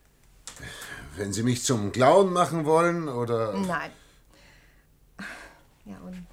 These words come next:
Speaker 2: was muss ich tun, damit ich mich setzen darf?
Speaker 1: Ja, nehmen Sie Platz, bitte.
Speaker 2: Danke.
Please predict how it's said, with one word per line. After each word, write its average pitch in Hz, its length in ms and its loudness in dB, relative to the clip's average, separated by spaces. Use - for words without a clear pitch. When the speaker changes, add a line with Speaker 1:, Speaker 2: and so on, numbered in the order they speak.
Speaker 2:
was 202 160 -14
muss 214 160 -6
ich 214 240 -10
tun, 277 400 -4
damit 220 220 -12
ich 226 80 -12
mich 226 140 -10
setzen 214 360 -8
darf? 208 200 -14
Speaker 1:
Ja, 76 200 -12
nehmen 82 180 -10
Sie 69 100 -12
Platz, 67 420 -14
bitte. - 200 -20
Speaker 2:
Danke. 165 300 -14